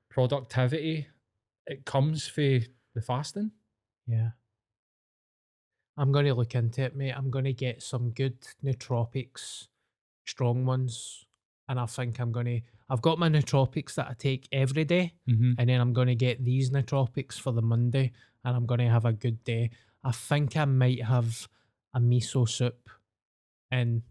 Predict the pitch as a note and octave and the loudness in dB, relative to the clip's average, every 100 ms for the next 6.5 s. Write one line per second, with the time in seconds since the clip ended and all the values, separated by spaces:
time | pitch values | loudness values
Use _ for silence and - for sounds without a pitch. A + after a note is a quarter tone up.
0 | _ _ B2+ A2+ - - B2 A#2+ - C3 | _ _ -2 -2 -4 -2 0 2 0 -2
1 | - _ - A#2+ A2+ A#2 C3 A#2+ - _ | -4 _ -2 0 2 0 -2 -6 -10 _
2 | _ _ - B2 A#2 A2+ G#2+ A#2 - - | _ _ -4 2 2 2 0 -6 -8 -14
3 | - _ _ _ _ A#2 A2 - A#2 - | -20 _ _ _ _ -6 -4 -6 -8 -8
4 | _ _ _ _ _ _ _ _ _ _ | _ _ _ _ _ _ _ _ _ _
5 | _ _ _ _ _ _ _ _ _ _ | _ _ _ _ _ _ _ _ _ _
6 | _ - E3 D#3 | _ 0 4 4